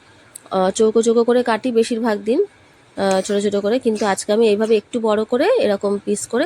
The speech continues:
কেটে নিয়েছি। মানে চৌকো করে সেটাকে মাঝখান থেকে কাটলে কিন্তু এরকম সুন্দর একটা ত্রিকোণ পিস বার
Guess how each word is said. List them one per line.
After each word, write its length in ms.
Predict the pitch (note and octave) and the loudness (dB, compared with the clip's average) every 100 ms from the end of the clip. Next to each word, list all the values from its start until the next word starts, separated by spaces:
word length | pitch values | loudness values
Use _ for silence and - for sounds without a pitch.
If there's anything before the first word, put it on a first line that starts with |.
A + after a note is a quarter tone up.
| F#4 | 0
কেটে 180 | G3 F3+ | -2 -4
নিয়েছি। 320 | F#3 F#3 - - _ - - - - _ - - - - - - _ - - - - G#3+ - | -8 -10 -12 -14 _ -20 -20 -20 -20 _ -20 -20 -20 -20 -20 -20 _ -20 -20 -20 -20 -18 -6
মানে 160 | G#3 | -2
চৌকো 360 | G#3+ B3+ B3 C4+ | 2 4 4 2
করে 160 | C4+ D4 | 4 2
সেটাকে 260 | D4 B3+ C#4 | 2 -2 0
মাঝখান 320 | A#3 G#3 A#3 | -2 -2 -4
থেকে 140 | A#3 B3+ | -4 -2
কাটলে 300 | A#3+ A#3 B3 | -2 -2 -2
কিন্তু 200 | B3+ A#3+ B3 | -2 -2 -2
এরকম 260 | A3 B3+ | -2 -4
সুন্দর 380 | C4 A#3 G#3+ A3 | -4 -2 0 0
একটা 200 | G#3 - G#3+ | -2 -4 -8
ত্রিকোণ 320 | G3+ G3+ G3 | -4 -4 -2
পিস 180 | G#3 G#3 | -2 -2
বার 160 | G3 | -2